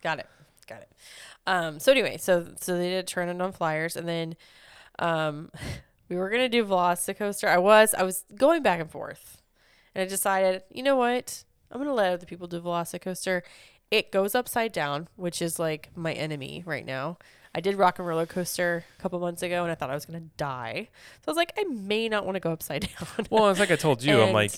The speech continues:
Speaker 2: "You don't have, you have nothing to prove. If you don't wanna
Speaker 1: No,
Speaker 2: do it, you don't have to do
Speaker 1: that's
Speaker 2: it."
Speaker 1: the thing. I'm not trying to prove
Speaker 2: No, I know.
Speaker 1: anything. I just really, I really wanna ride a cool roller coaster.
Speaker 2: Yeah.
Speaker 1: You know, but
Speaker 2: But at this
Speaker 1: it's
Speaker 2: point,
Speaker 1: okay.
Speaker 2: it's like, it's either you, for you, you ride it,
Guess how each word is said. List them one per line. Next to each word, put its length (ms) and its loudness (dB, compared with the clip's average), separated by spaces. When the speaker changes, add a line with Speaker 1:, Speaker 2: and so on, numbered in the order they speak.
Speaker 2:
"You 160 -4
don't 180 0
have, 320 -2
you 140 -2
have 120 -4
nothing 280 2
to 80 -2
prove. 560 0
If 80 -2
you 80 0
don't 100 4
wanna 220 6
Speaker 1:
No, 80 8
Speaker 2:
do 80 6
it, 20 4
you 60 -2
don't 180 -4
have 80 -8
to 80 -4
do 160 2
Speaker 1:
that's 120 0
Speaker 2:
it." 20 0
Speaker 1:
the 100 2
thing. 240 0
I'm 140 2
not 260 0
trying 240 -6
to 80 -2
prove 400 -6
Speaker 2:
No, 160 4
I 80 4
know. 120 0
Speaker 1:
anything. 140 -4
I 80 -10
just 260 -2
really, 440 -2
I 80 -2
really 300 0
wanna 260 -2
ride 380 -4
a 60 -4
cool 240 -10
roller 320 -2
coaster. 500 -10
Speaker 2:
Yeah. 300 0
Speaker 1:
You 160 -4
know, 180 -2
but 260 2
Speaker 2:
But 140 4
at 80 0
this 140 2
Speaker 1:
it's 100 -2
Speaker 2:
point, 220 4
Speaker 1:
okay. 100 -6
Speaker 2:
it's 140 -4
like, 180 2
it's 220 -4
either 420 2
you, 360 -6
for 160 -2
you, 540 -2
you 160 -2
ride 320 4
it, 240 -2